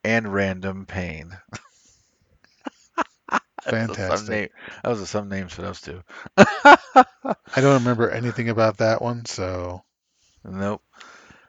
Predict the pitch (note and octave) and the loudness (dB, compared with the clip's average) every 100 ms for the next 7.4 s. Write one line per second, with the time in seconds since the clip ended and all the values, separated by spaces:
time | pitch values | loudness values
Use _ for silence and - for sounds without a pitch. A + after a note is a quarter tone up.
0 | _ - A#2 D3+ F3+ C#3 C3 B2+ A#2 A2 | _ -6 2 4 4 4 6 6 4 0
1 | - _ _ _ _ - G2 G#2 G2+ G#2 | -6 _ _ _ _ -4 0 2 2 -2
2 | G2 G2+ G2+ G2 A#2 A2+ G#2 G#2 A#2 - | -2 -4 -2 -2 2 2 0 -4 -8 -4
3 | A2+ G2 G#2+ G#2 F#2 G2 G#2 - - A2+ | -6 0 0 0 -2 -4 -8 -12 -10 -8
4 | - G#2+ G#2 G2 G2 F#2+ F2+ F2 F#2+ F#2+ | -8 -6 0 0 0 -4 -8 -6 -4 -4
5 | E2+ D#2+ F2+ - _ - - E3+ - F3 | -6 -12 -14 -20 _ -16 -8 -8 -4 -2
6 | F#2+ F#2 F#2 F#2 F2+ _ _ _ - G#2 | 0 0 -2 -6 -10 _ _ _ -2 -2
7 | - B2+ A2+ G#2+ | 0 0 0 -2